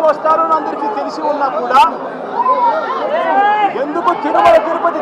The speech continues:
దేవస్థానంలో టికెట్లు ఇచ్చే కౌంటర్ల దగ్గర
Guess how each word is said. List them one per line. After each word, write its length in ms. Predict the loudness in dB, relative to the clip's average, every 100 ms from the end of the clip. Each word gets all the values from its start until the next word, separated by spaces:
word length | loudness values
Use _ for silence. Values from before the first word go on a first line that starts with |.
| 4
దేవస్థానంలో 760 | 6 6 4 2 2 2 2 2 -2 -8 -8 -10 -8 -8 -6 -6 -4 -6 -8 -8 -8 -6 -6 -6 -8 -8 -6 -4
టికెట్లు 400 | -4 -2 -4 -4 -8
ఇచ్చే 200 | -8 -8 -6 0
కౌంటర్ల 480 | 0 0 0 0 2 0
దగ్గర 240 | 2 4